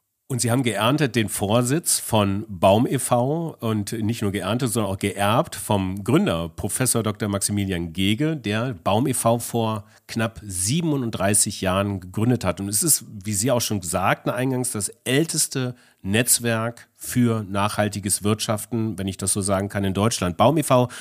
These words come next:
steht für Bundesdeutscher Arbeitskreis für umweltbewusstes Management. Was mich interessieren würde, nach siebenunddreißig Jahren männlicher Regentschaft, nun eine Frau.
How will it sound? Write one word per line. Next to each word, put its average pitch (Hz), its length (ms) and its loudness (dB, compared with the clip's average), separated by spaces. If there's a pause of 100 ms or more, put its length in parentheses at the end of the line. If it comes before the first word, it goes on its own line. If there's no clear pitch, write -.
steht 123 240 2
für 120 120 4
Bundesdeutscher 127 680 4
Arbeitskreis 123 520 0
für - 120 -4
umweltbewusstes 113 960 -2
Management. 80 580 -8
Was - 140 -10
mich 117 100 -8
interessieren 117 380 0
würde, 104 180 0
nach 101 220 -4 (300)
siebenunddreißig 135 960 0
Jahren 104 420 -2
männlicher 120 500 2
Regentschaft, 107 680 -2
nun 127 220 2
eine 113 200 -4
Frau. 82 420 -4